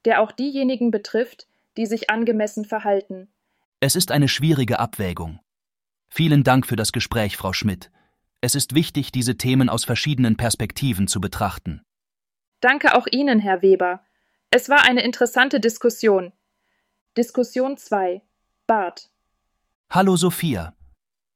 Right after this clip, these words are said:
Speaker 2: Ich habe heute in der Zeitung gelesen, dass in einigen Städten in Deutschland wieder über ein Alkoholverbot an öffentlichen Plätzen diskutiert wird. Was hältst du davon?
Speaker 1: Ich bin dagegen. Ich finde, dass ein Alkoholverbot an öffentlichen Plätzen nicht die richtige Lösung ist.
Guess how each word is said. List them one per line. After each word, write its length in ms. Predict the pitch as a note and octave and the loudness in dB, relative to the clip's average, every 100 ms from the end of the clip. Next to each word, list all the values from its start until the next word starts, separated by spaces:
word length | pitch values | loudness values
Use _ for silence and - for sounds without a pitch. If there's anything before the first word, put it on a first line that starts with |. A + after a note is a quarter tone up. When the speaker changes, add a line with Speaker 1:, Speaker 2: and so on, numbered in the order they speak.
| _ _ | _ _
Speaker 2:
Ich 140 | - C#3 | -6 0
habe 240 | F3 E3+ | 2 2
heute 220 | E3 F3+ | 2 2
in 100 | C3 | 0
der 140 | C#3+ C3+ | 0 -2
Zeitung 400 | D3+ C3+ D#3+ C#3+ | 0 0 0 0
gelesen, 500 | A#2+ A#2 B2 B2+ C#3 | 0 0 0 0 0
dass 200 | B2+ B2 | 0 -2
in 120 | A#2+ | -2
einigen 420 | A#2 C#3 D3+ C3+ | 0 0 0 0
Städten 380 | A#2+ C#3 D3 D3+ | 0 -2 -2 0
in 140 | A2+ | 0
Deutschland 640 | A2+ A2+ B2 - C#3 D3 A#2 | 2 0 0 -2 -2 -2 -2
wieder 240 | C3 B2+ | -2 0
über 180 | C3 B2+ | 0 0
ein 160 | B2 A#2 | 0 0
Alkoholverbot 1040 | B2+ C3 C3 A#2 C3 - A#2 B2 B2+ - | 0 0 0 0 0 0 -2 0 -2 -2
an 100 | A2+ | -2
öffentlichen 540 | C3 C#3+ D3 B2+ B2 A2+ | 0 0 -2 -2 -2 -2
Plätzen 400 | C#3+ C#3+ - G#2+ | -2 -2 -2 -2
diskutiert 600 | G#2 - A#2+ - F2 - | -2 -4 -6 -4 -6 -6
wird. 240 | D#2 - _ _ _ _ _ _ _ _ _ | -10 -12 _ _ _ _ _ _ _ _ _
Was 220 | A#2+ - | -4 -2
hältst 240 | C3 - D3+ | -2 -2 -2
du 80 | |
davon? 520 | E3 D#3 E3+ F3 F3+ _ _ - _ _ _ _ _ _ | 0 -2 0 -2 -2 _ _ -20 _ _ _ _ _ _
Speaker 1:
Ich 200 | - C#4+ | -8 -6
bin 120 | D4 C#4 | -2 0
dagegen. 540 | B3+ A3+ A3 F#3+ F3+ _ _ _ _ _ _ _ | 0 2 0 0 -8 _ _ _ _ _ _ _
Ich 180 | A3+ - | -4 -2
finde, 300 | C#4 D4+ D4+ | -2 0 2
dass 180 | A3+ - | 0 0
ein 160 | A3 | -2
Alkoholverbot 1000 | G3+ A3 A#3+ A3+ C4+ C#4 C4 A#3 B3 - | 0 0 2 2 2 2 -2 2 2 2
an 120 | G#3+ | 0
öffentlichen 580 | - A3 B3+ A#3+ A3+ A#3 | 0 -2 -2 -4 -2 -2
Plätzen 400 | A3+ A3 - A#3+ | -2 -4 -2 0
nicht 240 | A#3 - | 0 0
die 80 | B3 | 0
richtige 400 | A#3 A3+ A#3 A3+ | 0 0 0 2
Lösung 400 | G#3+ G#3 F#3+ F3+ | 6 6 4 -2
ist. 340 | E3 - - | -6 -10 -14